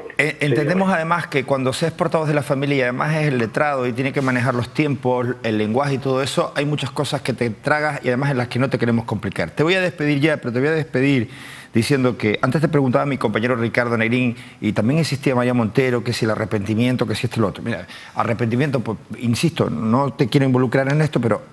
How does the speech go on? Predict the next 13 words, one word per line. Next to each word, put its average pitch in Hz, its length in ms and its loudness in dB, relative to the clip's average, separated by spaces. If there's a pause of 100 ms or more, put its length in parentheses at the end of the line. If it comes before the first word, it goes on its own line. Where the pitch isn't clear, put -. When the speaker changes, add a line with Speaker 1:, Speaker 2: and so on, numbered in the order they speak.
(340)
Speaker 1:
¿qué 143 420 2
arrepentimiento 127 720 2
muestras 139 460 2
cuando 107 520 -2
muestras 123 460 2
ante 107 160 -2
los - 120 0
forenses 123 680 0 (100)
la 117 160 2
actitud 139 480 0
de 127 280 0 (440)
si - 480 -2
hubiera, 151 840 2